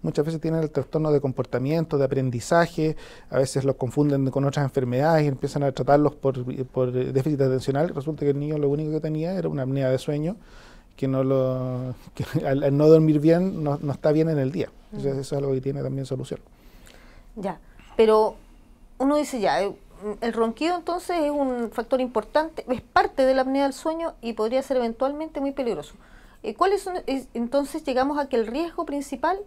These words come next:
Speaker 2: es el, un evento cardiovascular?
Speaker 1: Claro.
Speaker 2: Ya.
Speaker 1: Pero no en, en el, en el momento de la apnea, sino que es un riesgo que se, que se acumula en el paciente para, para después. O sea, por ejemplo, yo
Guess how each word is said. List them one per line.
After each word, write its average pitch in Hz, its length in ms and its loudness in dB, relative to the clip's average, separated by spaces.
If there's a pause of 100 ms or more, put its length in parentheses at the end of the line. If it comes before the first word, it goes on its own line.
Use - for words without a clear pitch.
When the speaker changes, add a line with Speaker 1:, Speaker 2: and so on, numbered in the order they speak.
(140)
Speaker 2:
es - 420 -8 (520)
el, 226 880 -8
un 226 880 -8 (140)
evento 254 380 -2
cardiovascular? 226 640 -2 (260)
Speaker 1:
Claro. - 260 -8 (680)
Speaker 2:
Ya. - 80 -14 (100)
Speaker 1:
Pero 139 160 2
no 160 240 4
en, 196 220 4
en 196 160 6
el, 190 380 6
en 180 120 2
el 175 100 6
momento 190 360 4
de 175 80 8
la 160 80 6
apnea, 170 340 0
sino 143 260 -6
que 143 120 -4
es 147 60 -2
un 143 140 -2
riesgo 170 280 0
que 160 80 -4
se, 160 260 -2 (520)
que 139 100 -6
se 151 100 -2
acumula 147 320 0
en 190 100 0
el 180 80 -2
paciente 190 440 -4
para, 139 400 0 (160)
para 143 180 2
después. 127 300 2 (640)
O 143 60 -20
sea, 143 120 -10
por 131 120 -10
ejemplo, 135 280 -8
yo 135 200 -4